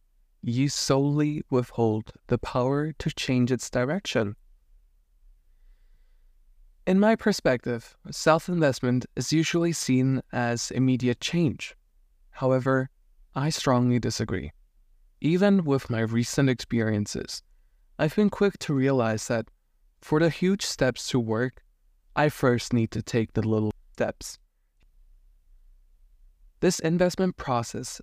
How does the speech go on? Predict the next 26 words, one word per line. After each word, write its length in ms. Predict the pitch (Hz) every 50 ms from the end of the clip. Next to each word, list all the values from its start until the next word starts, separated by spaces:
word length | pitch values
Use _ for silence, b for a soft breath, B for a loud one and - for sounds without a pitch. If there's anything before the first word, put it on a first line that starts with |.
| _ -
is 80 | 151 -
somewhat 440 | - - - 175 175 185 190 - -
comparable 680 | - 160 151 - - 131 131 131 127 117 123 120 117
to 140 | - 131 120
gaining 480 | 117 - 123 123 117 120 117 123 117
trust 440 | - - - 160 151 143 - - -
within 300 | 120 113 113 117 110 110
yourself, 560 | 110 107 - - - 113 107 101 - - - _ _ _ _ _ _ _ _ _ _ _
about 320 | - 143 - 170 175 160 123
yourself. 580 | 139 123 110 - - - - - - - _ _ _ _ _ _ - - _ _ _ _ _ _ - _ _ _ - - _ _ - - _ _ _ _ _ _ _ _ _ _ _ _ _ _ -
You 140 | 160 165
begin 460 | 135 175 175 160 - 185 196 208 214 220
taking 460 | - - 180 175 - - 170 165 143
care 260 | - - 135 131 131
of 100 | 123 -
yourself 640 | 123 113 101 - - - 110 107 - - - _ _ _ _ _ _ _ - _ _ _
by 140 | - 151 156
changing 540 | 151 - - 180 180 180 175 190 190 185 180
the 100 | 160 135
small 480 | - - - - 139 127 120 127 131 -
patterns 600 | - - 131 120 117 117 113 110 113 110 - -
that 180 | - 117 113
you 100 | - 123
see 380 | - - - 123 127 127 123 - _ -
every 640 | 131 135 143 143 143 156 147 147 151 151 151 190 -
single 680 | - - - - 127 120 120 117 123 120 120 123 135